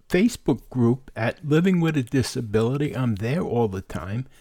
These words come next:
Just go to W W W dot famous apple dot com forward slash group. Sign up, join in. A lot of talking, a lot of chatting, people asking questions,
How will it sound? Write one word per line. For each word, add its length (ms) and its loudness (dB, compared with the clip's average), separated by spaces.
Just 280 2
go 160 4
to 120 0
W 600 0
W 460 -2
W 500 -4
dot 300 -8
famous 640 2
apple 480 -6
dot 400 -2
com 460 0
forward 360 4
slash 640 -4
group. 640 -6
Sign 440 -2
up, 320 -2
join 400 4
in. 320 4
A 60 -4
lot 180 2
of 160 -4
talking, 420 -2
a 120 0
lot 220 -2
of 120 -8
chatting, 540 0
people 420 -6
asking 480 2
questions, 640 -2